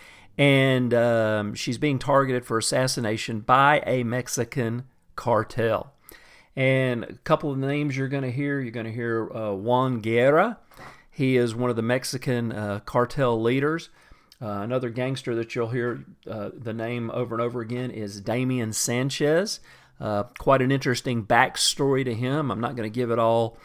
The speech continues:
right now, but, uh, if you read the book, you'll get it. And then, of course, the, uh, central character in this section, the, the, the, the person who's targeted for assassination, is Sandra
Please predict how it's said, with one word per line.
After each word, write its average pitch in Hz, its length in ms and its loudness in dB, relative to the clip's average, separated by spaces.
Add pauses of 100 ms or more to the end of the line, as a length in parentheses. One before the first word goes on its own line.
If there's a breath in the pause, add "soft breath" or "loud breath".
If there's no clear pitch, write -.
(360 loud breath)
right 123 280 6
now, 135 380 2
but, 117 320 0
uh, 117 80 2
if 107 140 -2
you 107 80 -4
read 117 180 0
the 107 60 -4
book, 127 260 -2
you'll 107 120 0
get 120 200 2
it. 170 180 0 (840)
And 135 140 4
then, 131 100 4
of 117 80 0
course, 135 360 2
the, 117 340 4 (380 loud breath)
uh, 110 220 2
central 160 420 4
character 131 500 0
in 113 120 0
this 120 140 0
section, 139 580 2
the, 104 240 -2 (320 loud breath)
the, 113 220 0
the, 98 120 -2
the 107 120 -6
person 123 340 4
who's 117 140 -2
targeted 117 460 2
for 113 120 -2
assassination, 113 800 0
is 101 140 -2
Sandra 113 800 0